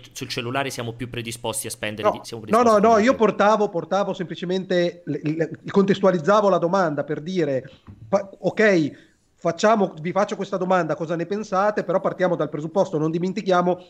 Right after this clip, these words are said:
Speaker 2: che sono due prodotti che hanno una natura completamente diversa, che magari il cellulare assolve vagamente al, eh, bisogno di divertimento che viene, eh, esplicitato nel videogioco.
Speaker 1: Mm.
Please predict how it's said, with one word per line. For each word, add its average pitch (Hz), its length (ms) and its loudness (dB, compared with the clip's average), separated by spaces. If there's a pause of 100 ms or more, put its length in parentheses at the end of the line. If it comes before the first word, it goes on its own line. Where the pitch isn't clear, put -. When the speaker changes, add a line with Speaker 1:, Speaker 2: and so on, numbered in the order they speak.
Speaker 2:
che 196 80 0
sono 190 200 0
due 170 200 2
prodotti 190 500 2
che 147 140 -4
hanno 175 180 -2
una 147 160 0
natura 156 500 0 (200)
completamente 185 640 2
diversa, 170 480 2
che 151 80 -8
magari 190 240 2
il 175 80 -2
cellulare 196 720 0
assolve 175 460 0
vagamente 196 960 -2 (160)
al, 156 240 2
eh, 147 500 -2
bisogno 151 320 0
di 151 60 -4
divertimento 160 1000 2
che 143 140 -4
viene, 143 340 2
eh, 123 260 -8
esplicitato 147 540 -2
nel 147 160 0
videogioco. 131 760 -2
Speaker 1:
Mm. 120 180 -8